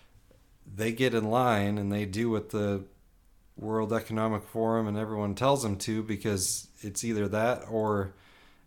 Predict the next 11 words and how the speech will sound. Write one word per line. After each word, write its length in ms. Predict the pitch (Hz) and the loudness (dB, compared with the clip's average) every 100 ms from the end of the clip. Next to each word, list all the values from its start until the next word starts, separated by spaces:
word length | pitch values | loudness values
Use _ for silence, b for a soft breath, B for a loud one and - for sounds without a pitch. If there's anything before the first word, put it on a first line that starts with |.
| - | -8
uh, 280 | - 92 101 | -4 -4 -4
you 140 | 107 | -4
know, 220 | 101 90 87 - - | -2 -2 -6 -10 -8
the 80 | 104 | -4
retirement 680 | 98 98 123 127 127 110 92 | -2 -2 2 4 4 0 -2
funds 400 | 117 107 107 95 | -2 -2 0 0
that, 260 | 98 92 - - _ - - - _ - _ _ _ _ _ _ - | -2 -4 -6 -20 _ -20 -20 -20 _ -20 _ _ _ _ _ _ -14
like 240 | 104 92 | -8 -6
we 120 | 110 101 | -4 -2
said, 340 | - 110 101 | 0 0 -2
Vanguard, 840 | 110 98 98 98 98 98 98 98 | -2 -2 -2 -2 0 0 0 -4